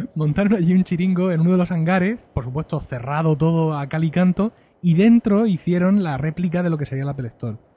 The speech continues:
Y muy poco antes de, de, de, digamos, de ponerse en marcha a construirla y tal, cambiaron por completo todo,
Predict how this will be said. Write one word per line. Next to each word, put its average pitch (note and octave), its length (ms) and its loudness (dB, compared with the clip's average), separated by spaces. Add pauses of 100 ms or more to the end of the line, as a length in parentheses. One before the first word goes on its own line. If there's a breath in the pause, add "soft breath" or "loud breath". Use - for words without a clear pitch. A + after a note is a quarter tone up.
(340 soft breath)
Y D#3+ 140 2
muy G3+ 240 6
poco G#3+ 320 0
antes A3 320 -2
de, B2+ 140 -6 (100)
de, A#2+ 380 -4
de, A2+ 260 -6
digamos, C3 320 -4
de D3+ 80 -6
ponerse B2+ 380 -4
en D3+ 60 -2
marcha C#3+ 460 -4
a A2 80 -10
construirla C3+ 440 -6
y E3+ 40 -4
tal, F3+ 280 -6 (440 soft breath)
cambiaron F3+ 520 0
por F#3+ 220 -2
completo D#3+ 500 -2
todo, D#3 520 -2